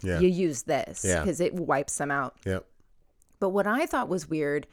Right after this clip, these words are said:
Speaker 2: was that when the, the three dudes at the head of it, um, ride over the Ark,
Speaker 1: Mm-hmm.
Speaker 2: and it, it almost felt like the Ark picked something different for each of them because they all, their heads all go through a different
Speaker 1: For sure.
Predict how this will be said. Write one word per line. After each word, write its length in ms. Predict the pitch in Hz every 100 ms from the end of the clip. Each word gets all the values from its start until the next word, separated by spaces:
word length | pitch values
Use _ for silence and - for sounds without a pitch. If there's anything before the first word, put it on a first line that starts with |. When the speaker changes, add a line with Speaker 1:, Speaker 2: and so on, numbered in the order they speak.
| _ _ _
Speaker 2:
was 200 | 202 208
that 160 | 220 -
when 300 | 185 208 -
the, 340 | 196 180 - 180
the 100 | 190
three 360 | - - 247 277
dudes 560 | 214 208 202 208 175 -
at 140 | 170
the 100 | -
head 300 | 165 180 190
of 120 | 170 156
it, 260 | 143 - _ _ _ _ -
um, 420 | 180 165 156 151
ride 200 | 151 175 180
over 160 | 175
the 160 | 156 -
Ark, 320 | - - -
Speaker 1:
Mm-hmm. 260 | - 107 104 87 _ _
Speaker 2:
and 300 | 208 202 196
it, 180 | 214 208 _
it 160 | 220 -
almost 400 | 214 233 320 -
felt 180 | - 262
like 220 | 233 208
the 160 | - 175
Ark 320 | - 196 -
picked 240 | - 214 -
something 520 | - 175 170 180 170
different 340 | 175 165 151
for 100 | - -
each 180 | 165 -
of 140 | -
them 120 | 143
because 200 | 151 226
they 140 | - 226 -
all, 560 | 180 190 196 190 190 -
their 140 | - 226
heads 560 | - 233 208 185 - -
all 160 | 175
go 200 | 180 175
through 160 | 170 170
a 40 |
different 300 | 156 147 156
Speaker 1:
For 80 | -
sure. 80 | 143